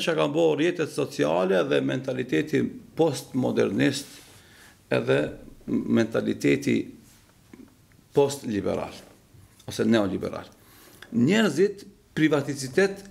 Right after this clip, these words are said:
e konsiderojnë jetën e tij me telefonin e tij mrena rrjeteve sociale dhe aplikacioneve që i ka.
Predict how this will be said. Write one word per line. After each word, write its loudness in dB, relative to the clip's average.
e 4
konsiderojnë 0
jetën 2
e 0
tij 0
me 4
telefonin 2
e 0
tij 2
mrena 2
rrjeteve 2
sociale 0
dhe 2
aplikacioneve 0
që -4
i -2
ka. -4